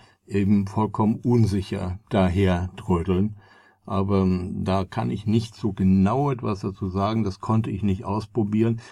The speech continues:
Man sagt zwar, dass das O zwei Netz schon seit Jahren das unsicherste Netz ist. Wie gesagt, ich plapper's einfach nach. Und das E Plus wohl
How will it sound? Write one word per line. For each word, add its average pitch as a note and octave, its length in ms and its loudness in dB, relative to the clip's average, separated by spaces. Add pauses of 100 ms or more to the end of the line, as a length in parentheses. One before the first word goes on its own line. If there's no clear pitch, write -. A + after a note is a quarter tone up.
(100)
Man F#2+ 180 4
sagt A2 380 2
zwar, E2+ 640 -2 (140)
dass F2+ 200 -4
das F2+ 240 -6
O G2 160 -4
zwei A2+ 520 0
Netz G#2 460 -4
schon G2 240 2
seit F#2 220 -2
Jahren G2+ 440 0
das F2+ 180 -4
unsicherste G2+ 840 0
Netz E2 300 -8
ist. - 420 -4 (140)
Wie F2+ 160 -2
gesagt, G2 420 -4
ich - 240 -14
plapper's F#2+ 420 -2
einfach G2 460 -6
nach. F#2+ 400 2 (560)
Und G2 160 2
das G2 200 0
E G#2 200 2
Plus A2+ 560 2
wohl G#2+ 380 2